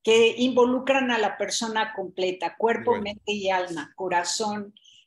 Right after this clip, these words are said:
Speaker 1: amistad, solidaridad. Así que bueno, pues enhorabuena. Eh, sí, Wilfredo, cierra por favor una conclusión y nos vemos el próximo viernes si ustedes pueden.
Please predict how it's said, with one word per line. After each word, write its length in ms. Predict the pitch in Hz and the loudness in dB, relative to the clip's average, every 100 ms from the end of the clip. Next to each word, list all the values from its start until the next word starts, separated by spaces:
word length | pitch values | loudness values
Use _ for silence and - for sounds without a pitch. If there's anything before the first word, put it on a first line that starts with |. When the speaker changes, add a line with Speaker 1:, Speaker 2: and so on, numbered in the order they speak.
| - | -4
Speaker 1:
amistad, 760 | 202 190 185 - 240 214 208 208 | -2 -2 -4 -2 2 4 2 0
solidaridad. 920 | - 196 185 185 180 180 180 202 202 202 - - _ | -6 -6 -6 -2 -2 -2 0 0 0 -4 -18 -20 _
Así 360 | - 226 277 - | -2 0 0 4
que 140 | 294 | 4
bueno, 360 | 277 277 240 208 | 6 4 2 0
pues 220 | 233 226 | 0 2
enhorabuena. 840 | 247 247 247 254 269 330 349 359 370 359 _ 220 | 2 2 4 4 6 6 6 4 2 -2 _ -8
Eh, 100 | 226 | -4
sí, 220 | - 294 | 2 4
Wilfredo, 760 | 285 294 294 285 269 285 359 - | 4 2 4 4 6 6 2 -4
cierra 520 | - 330 320 330 330 | 0 4 6 6 4
por 180 | 311 285 | 2 2
favor 380 | 262 247 294 311 | 2 6 6 6
una 240 | 311 311 | 4 4
conclusión 840 | 302 285 269 254 247 311 311 359 370 | 4 0 0 -4 -2 0 2 2 0
y 140 | 226 | -2
nos 200 | 233 233 | -4 -4
vemos 320 | 247 277 285 277 | -2 0 0 0
el 160 | 240 | -4
próximo 480 | - 254 - 269 247 | -4 -6 -4 -4 -4
viernes 460 | 220 240 233 226 220 | 0 0 0 -6 -10
si 80 | 202 | -12
ustedes 480 | - 220 202 196 - | -8 -6 -6 -8 -8
pueden. 380 | 185 165 165 | -8 -8 -12